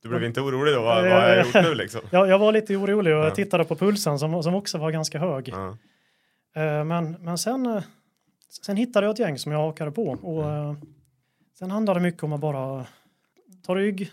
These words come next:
Speaker 2: spika fast, titta en kilometer framåt, spika fast blicken och nästan försöka drömma sig bort, liksom.
Speaker 1: Mm.
Speaker 2: Eh, och, eh, komma över den här egna tröskeln inombords, så här, om att man, eh,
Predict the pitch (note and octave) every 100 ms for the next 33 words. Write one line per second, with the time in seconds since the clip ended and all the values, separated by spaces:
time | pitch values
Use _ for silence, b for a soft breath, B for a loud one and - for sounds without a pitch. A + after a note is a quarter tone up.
0 | _ - F#3 F3+ F#3 F#3+ F#3 - - -
1 | G3+ - F3+ F3 - F3 F3 D#3 D#3 E3
2 | D#3 D3+ D3 - - - - E3+ E3+ E3+
3 | D3 F3 F3+ - C#3 C3+ C3+ B2+ _ _
4 | _ _ _ _ E3+ F3+ E3 D3 D#3 C#3+
5 | C#3+ C3 D3+ D#3 C#3+ B2+ F3 - C3+ -
6 | B2+ B2+ B2+ - G#2+ G#2+ A#2 _ _ _
7 | _ _ _ _ _ _ C#3+ C3+ C3 C#3+
8 | D#3 D3 - D3 C#3+ C3+ - _ _ _
9 | _ _ _ _ _ _ F3+ E3 A#3+ G#3
10 | D#3 D#3+ D3 D#3+ A#3 G#3 D#3+ F3+ F3+ G#3
11 | - - D3 C#3+ F3 D#3+ C#3 G3 F#3+ C#3
12 | C3 E3 D3 C#3+ C3+ - C#3 C3+ C3 C3